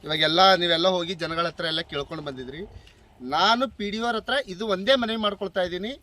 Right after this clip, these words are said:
ಮೇಡಮ್ ನನಗೆ ಏನಾದರೂ ಮಾಡಿ ನೀರಿನ ಟಾಕಿ ನನಗೆ ರಿಪೇರಿ ಮಾಡಿಸ್ಕೊಟ್ಟು ಇವತ್ತು ಥರ್ಡ್ ಬ್ಲಾಕ್ ಜನಗಳಿಗೆ ನೀರುಗಳನ್ನು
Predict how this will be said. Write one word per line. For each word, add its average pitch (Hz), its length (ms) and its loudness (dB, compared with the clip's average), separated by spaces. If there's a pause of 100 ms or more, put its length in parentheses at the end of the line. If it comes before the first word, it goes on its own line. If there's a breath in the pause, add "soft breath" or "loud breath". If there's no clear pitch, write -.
(460 soft breath)
ಮೇಡಮ್ 214 220 0
ನನಗೆ 240 300 -2
ಏನಾದರೂ 254 340 4
ಮಾಡಿ 220 260 0 (720)
ನೀರಿನ 214 420 -6 (360)
ಟಾಕಿ 185 300 -4
ನನಗೆ 208 260 -8
ರಿಪೇರಿ 208 320 -4
ಮಾಡಿಸ್ಕೊಟ್ಟು 185 580 -6 (460 soft breath)
ಇವತ್ತು 196 220 -6
ಥರ್ಡ್ 214 240 2
ಬ್ಲಾಕ್ 226 220 0
ಜನಗಳಿಗೆ 190 400 -4
ನೀರುಗಳನ್ನು 196 580 -4